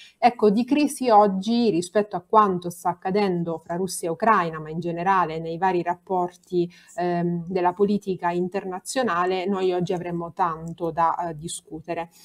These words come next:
In base proprio agli spunti che provengono dalla Laudato Si, mm, ci vuoi spiegare secondo te su quale basi è possibi-, su quali basi è possibile oggi parlare di un approccio integrale della politica?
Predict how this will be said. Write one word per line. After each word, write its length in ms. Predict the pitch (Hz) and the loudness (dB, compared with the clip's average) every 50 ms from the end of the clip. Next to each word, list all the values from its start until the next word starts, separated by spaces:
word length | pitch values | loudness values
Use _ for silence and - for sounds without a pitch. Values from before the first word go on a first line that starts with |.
| - - - - | -20 -18 -8 0
In 160 | 233 247 254 | 2 4 6
base 300 | 247 302 403 - - 208 | 6 6 6 6 4 4
proprio 400 | - 208 220 233 226 247 208 170 | 4 4 2 2 6 4 6 6
agli 280 | 151 180 180 175 175 - | 6 4 4 2 0 -2
spunti 640 | - - _ - 330 311 247 202 185 - 180 175 | -4 -6 _ 0 2 2 4 2 2 2 0 0
che 120 | 180 175 | 0 -2
provengono 500 | 180 - 196 190 220 233 240 233 202 185 | -2 -2 0 2 2 2 2 2 0 0
dalla 220 | 170 180 175 175 175 | 0 0 0 0 0
Laudato 480 | 170 170 165 165 170 170 170 - 185 | 0 -2 -2 -4 -4 -6 -6 -6 -8
Si, 320 | 170 - - 170 160 151 - - 196 | -8 -6 -4 -4 -6 -6 -6 -6 -4
mm, 400 | 185 180 180 180 175 175 175 175 | -4 -4 -4 -6 -6 -6 -8 -8
ci 180 | 175 - 277 | -6 -4 0
vuoi 400 | 254 359 415 415 240 185 160 - _ | 4 6 6 6 6 4 2 0 _
spiegare 680 | - - - - 208 202 190 196 214 226 247 240 233 | -12 -12 -6 0 2 2 4 6 6 6 6 6 4
secondo 400 | 226 - 196 180 196 190 185 190 | 2 0 -2 -2 -2 -2 -2 -2
te 140 | 185 226 247 | 0 0 0
su 220 | 247 - 208 202 - | 0 0 -4 -2 2
quale 300 | - 240 240 226 202 165 | 6 6 6 6 4 0
basi 760 | 165 170 190 196 208 214 208 - - - 226 226 226 226 226 - - - | 0 2 4 4 4 4 2 -2 -4 -2 0 0 0 -2 -4 -16 -16 -8
è 100 | - 196 | -6 -6
possibi-, 520 | 190 - 208 196 - - 233 226 202 202 190 | -4 -4 -4 -4 -2 -2 -2 -2 0 0 0
su 160 | - 214 202 | 0 -2 0
quali 260 | - 247 247 226 208 | 4 4 4 4 4
basi 280 | 170 185 214 226 - 226 | 2 2 0 2 2 -2
è 40 | 208 | -4
possibile 500 | - 196 180 - - 220 202 214 202 196 | -4 -8 -8 -4 -4 0 4 6 6 6
oggi 220 | 214 202 208 208 | 4 2 2 0
parlare 400 | 202 190 180 175 202 208 214 202 | -2 -2 -2 0 2 4 4 4
di 80 | 170 185 | 4 2
un 100 | 185 185 | -2 -2
approccio 520 | 185 185 _ - 220 226 233 226 - 226 | -4 -6 _ -4 -2 -2 -2 -2 -2 -4
integrale 720 | 190 180 175 - 190 175 - 190 233 190 170 165 175 175 | -2 -2 -2 -2 0 2 4 6 6 6 4 2 0 -2
della 260 | 156 170 156 170 170 | -2 -4 -4 -4 -4
politica? 640 | - - 190 190 196 180 175 - 170 160 - 196 214 | -4 -2 -2 -2 -2 -2 -4 -8 -12 -6 -4 -4 -4